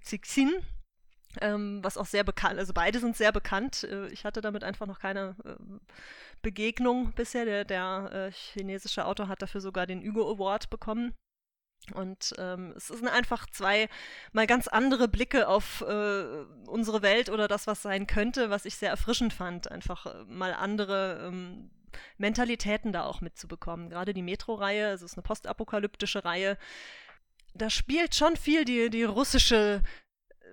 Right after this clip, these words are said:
Melancholie mit rein und, äh, das Ganze mal aus dieser Welt zu betrachten, ist, äh, super spannend und auch da geht's natürlich drum, was macht man aus alten Dingen? Das passt also tatsächlich zu unserem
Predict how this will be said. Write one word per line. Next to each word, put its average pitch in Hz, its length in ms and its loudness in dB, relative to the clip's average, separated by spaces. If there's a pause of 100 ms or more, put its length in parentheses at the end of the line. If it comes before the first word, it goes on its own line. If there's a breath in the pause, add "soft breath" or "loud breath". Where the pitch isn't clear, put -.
(260)
Melancholie 214 800 6
mit 208 240 4
rein 175 400 0
und, - 380 -6
äh, 104 340 -6
das 190 240 -8
Ganze 208 280 0
mal 202 120 2
aus 190 140 0
dieser 233 260 2
Welt 214 220 2
zu 220 80 -6
betrachten, 202 500 0
ist, - 220 -8
äh, 190 180 -8
super 240 240 0
spannend 233 540 0
und 214 100 -8
auch 190 140 -2
da 175 260 0
geht's 220 260 -6
natürlich 220 360 -4
drum, 214 240 0
was - 260 2
macht 214 160 2 (100)
man 233 140 2
aus 226 180 0
alten 220 360 0
Dingen? 240 260 6
Das 185 140 -2
passt - 200 -2
also 208 200 0
tatsächlich 233 560 0
zu 220 100 -4
unserem 202 380 -2